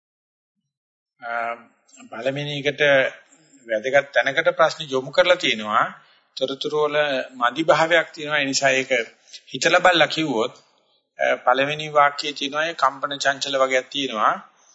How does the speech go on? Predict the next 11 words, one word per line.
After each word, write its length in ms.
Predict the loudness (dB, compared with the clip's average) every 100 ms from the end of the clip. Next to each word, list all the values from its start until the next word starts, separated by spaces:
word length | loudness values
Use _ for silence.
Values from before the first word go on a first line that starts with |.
| _ -20 -6
අ, 120 | 0 2 2
ඒක 220 | -2 -4
පිළිබඳව 640 | -6 -6 -2 -2 0 2 4 4 2 -2 -16 -20 _ _ _
මතයක් 360 | -6 0 0 0
ප්‍රකාශ 400 | -6 2 2 2
කළ 180 | -8 -6
දිනක 300 | -6 -8 -8 -8
නොසලකා 640 | -6 -2 2 4 4 4
හැරලා 340 | 4 2 0
ඉන්නද 280 | 0 -6 -8
කියලා. 380 | -8 -4 0